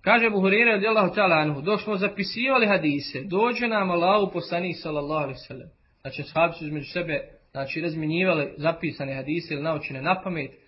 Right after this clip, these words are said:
Kaže: „Dok smo zapisivali hadise, dođe nam poslanik, sallallahu alejhi ve selleme, i upita: 'Šta to pišete?' A mi smo kazali: 'Hadise koje smo čuli od tebe, Allahov poslaniče.'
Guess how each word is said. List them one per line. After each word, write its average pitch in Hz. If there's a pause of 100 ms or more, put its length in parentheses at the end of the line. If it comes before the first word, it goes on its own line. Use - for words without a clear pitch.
(320)
Kaže: 214
„Dok 247
smo 208
zapisivali 165
hadise, 151 (560)
dođe 220
nam 196
poslanik, 185
sallallahu 160
alejhi 147
ve -
selleme, 196 (800)
i 170
upita: 180
'Šta 196
to 190
pišete?' 139 (1400)
A 135
mi 190
smo 180
kazali: 190
'Hadise 160
koje 151
smo 147
čuli 180
od 156
tebe, 135
Allahov 139
poslaniče.' -